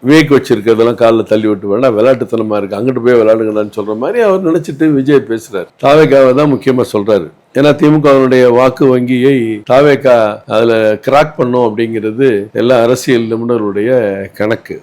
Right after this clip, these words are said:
சிறுபான்மையினர் ஓட்டுகள் எங்களுக்கு தான் கிடைக்கும் என்று திமுக அப்படியே அவர்களுக்காகவே வாழ்ந்து,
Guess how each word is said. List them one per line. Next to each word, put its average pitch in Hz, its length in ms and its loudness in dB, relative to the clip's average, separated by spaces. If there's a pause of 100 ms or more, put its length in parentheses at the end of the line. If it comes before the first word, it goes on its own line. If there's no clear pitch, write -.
(120)
சிறுபான்மையினர் 139 760 2
ஓட்டுகள் 123 460 -2
எங்களுக்கு 120 420 -2
தான் 135 240 0
கிடைக்கும் 123 400 -6
என்று 113 580 -4
திமுக 135 360 0
அப்படியே 120 920 2
அவர்களுக்காகவே 151 800 4
வாழ்ந்து, 127 560 2